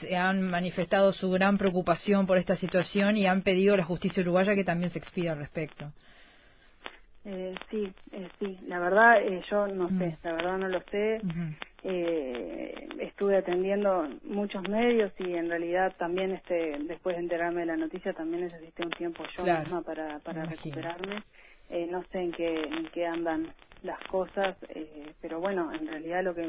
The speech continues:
Speaker 2: nos gustaría saber a todos es dónde está mi sobrina en este momento, ¿no?
Speaker 1: Ujú.
Speaker 2: Que alguien se comunicara y que alguien les dijera a su madre, por lo menos, dónde está mi sobrina en este momento.
Speaker 1: ¿Por qué fue hoy el día en que hubo que, que entregar a la niña?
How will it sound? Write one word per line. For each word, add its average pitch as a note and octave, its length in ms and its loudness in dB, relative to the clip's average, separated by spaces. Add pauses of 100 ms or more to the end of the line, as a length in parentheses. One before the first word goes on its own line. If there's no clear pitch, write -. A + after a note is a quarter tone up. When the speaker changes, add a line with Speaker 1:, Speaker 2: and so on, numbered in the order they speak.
(220)
Speaker 2:
nos F3 120 -4
gustaría F#3 400 0
saber F3+ 240 -2
a F3 80 0
todos F#3 260 0
es E3+ 80 -4
dónde F3+ 240 -4
está F3+ 160 -8
mi F3 140 -6
sobrina F3+ 340 -4
en F3 100 -4
este E3+ 220 -8
momento, E3+ 420 -8
¿no? F#3+ 140 -8 (400)
Speaker 1:
Ujú. F3 320 -4
Speaker 2:
Que E3+ 120 -2
alguien F3+ 340 0
se F3 100 -6
comunicara F3 760 2
y E3+ 80 -4
que - 120 -8
alguien E3+ 220 -2
les D#3+ 160 -10
dijera E3+ 520 -2 (360)
a - 140 -10
su F3 80 -6
madre, F3+ 400 2
por D#3+ 120 -10
lo E3 120 -2
menos, E3+ 260 -2
dónde E3+ 220 -4
está F3+ 340 -6 (360)
mi F3+ 160 -2
sobrina F3+ 520 -2
en - 120 -6
este F3+ 220 -8
momento. F3 400 -4 (240)
Speaker 1:
¿Por G#3 140 4
qué C#4+ 140 6
fue C#4 200 10
hoy A3 220 12
el G3 120 8
día G3 460 6
en F3+ 260 2
que G3 140 -2
hubo F#3+ 160 6
que, F#3 300 -2
que F3+ 100 -2
entregar F3 400 4
a E3+ 60 4
la E3 100 0
niña? D#3+ 480 -4